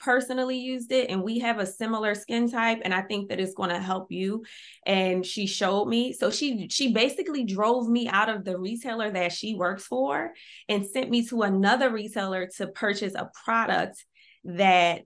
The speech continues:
you know, actually I love now, right? And so I was wondering about that from a consumer perspective. I said, "Hey, thank you for looking out. I appreciate it." But as a marketer, I'm like, "There's such opportunity here," because this beauty brand retailer that I was in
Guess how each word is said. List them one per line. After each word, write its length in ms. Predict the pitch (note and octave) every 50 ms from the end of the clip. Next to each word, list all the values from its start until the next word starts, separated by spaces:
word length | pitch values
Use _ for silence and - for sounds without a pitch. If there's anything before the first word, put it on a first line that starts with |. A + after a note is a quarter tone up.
| _ _
you 160 | - - A#3 A#3+
know, 300 | G3 D#3 D3+ G#3 A3+ -
actually 420 | - F#3+ F#3+ F#3 - G#3 G3+ F#3+ -
I 140 | - G3 G#3+
love 400 | G#3 G3 A#3 C#4+ F4 D4+ G3+ F#3
now, 320 | D#3 C#3+ - - - F#3+ _ -
right? 360 | F#3 F#3 G3 A#3 A#3+ B2+ - - -
And 240 | - A3 G#3+ G#3+ G#3
so 520 | - - A3+ G#3+ G#3 G3+ G3 G3+ G3 G3 - - -
I 120 | G3+ G#3 G#3
was 200 | G3 G3+ G3 F#3 F#3+
wondering 540 | G3+ G3 G#3 C4 D#4 F#4+ - E4 C#4+ B3+ A#3+
about 300 | A#3 G#3 F#3 G3 F#3+ G3+
that 200 | F#3 F3 - -
from 160 | B3 A#3+ A3+
a 60 | G#3
consumer 360 | C4 G#3+ G#3+ F4 G#4+ A#4 G4
perspective. 400 | - C4 A#3 - A3+ G#3 G#3+ G#3
I 140 | G3+ G#3+ A3+
said, 160 | B3 A3 A3+
"Hey, 240 | C#4+ E4+ - A#3 G3
thank 220 | G3+ B3+ D#4 F#4 F#4+
you 80 | D#4+ B3+
for 120 | - -
looking 240 | A#3+ A#3+ A#3 A#3 B3+
out. 140 | D4+ F4+ G#3+
I 120 | G3 G3 G3
appreciate 580 | F#3+ F#3+ - G4+ G#4 - - - G3+ F#3 F3 D#3+
it." 140 | D#3 - - -
But 100 | G3+ A3
as 160 | A3+ A#3 G#3+ -
a 60 | F#3
marketer, 580 | F#3 G3+ B3 D4+ F#4+ F#4+ D4+ B3+ A#3 A3 A3 G#3+ -
I'm 160 | B3 C#4+ C#4
like, 240 | B3+ A3 G3 F3+ E3+
"There's 400 | A3+ B3+ C#4+ C#4 C4 - - -
such 280 | - C4 C#4 - - -
opportunity 920 | - B3+ C4 - - G#3 G3+ - - A#3 - C#4 D4+ D4+ C4+ B3 A3+ F#3+ F#3+
here," 240 | F#3+ F#3+ F#3+ F#3+ F#3
because 400 | F3+ G3 F#3+ G3 A#3 G#3+ G3+ F3+ E3+ E3
this 240 | D#3+ G#3 B3 C#4 A#3 - _ _ _ - F3+
beauty 300 | D#3+ G#3 B3 C#4 C4+ B3+
brand 300 | G3+ G#3 G3+ G3+ G3 F#3
retailer 500 | F#3+ B3 C4+ C#4+ - A3+ G#3 G3 F#3+ F#3+
that 140 | E3+ F3 E3+
I 100 | F3 E3+
was 160 | D3+ D3 E3
in 380 | - - C4+ B3+ A3+ G#3+ G#3